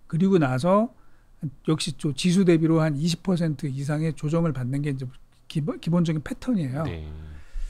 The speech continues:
Speaker 1: 그게 이제 한 두 차례가 있었는데, 사실 요번 삼성전자의 빅 랠리 때는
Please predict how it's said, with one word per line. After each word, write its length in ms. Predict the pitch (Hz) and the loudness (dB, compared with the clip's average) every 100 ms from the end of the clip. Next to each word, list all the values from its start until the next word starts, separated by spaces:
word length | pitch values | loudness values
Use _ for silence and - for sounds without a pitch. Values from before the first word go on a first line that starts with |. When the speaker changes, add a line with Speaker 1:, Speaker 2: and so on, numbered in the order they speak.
| - - - - - - - - | -6 -12 -14 -20 -20 -20 -20 0
Speaker 1:
그게 320 | 196 196 208 | 4 8 8
이제 160 | 190 | 6
한 140 | 185 185 | 4 2
두 120 | - | 0
차례가 320 | 147 196 185 | 4 6 6
있었는데, 500 | 160 131 151 147 160 156 | 4 2 0 0 2 0
사실 300 | 196 170 147 | 0 -2 2
요번 720 | 156 180 220 214 202 196 190 | 4 6 8 8 6 4 4
삼성전자의 680 | 196 190 190 175 160 156 | 2 2 2 0 0 0
빅 220 | 147 151 139 | -2 -4 -4
랠리 240 | 135 143 | -4 -6
때는 540 | 139 123 139 165 113 | -6 -6 -2 -2 -4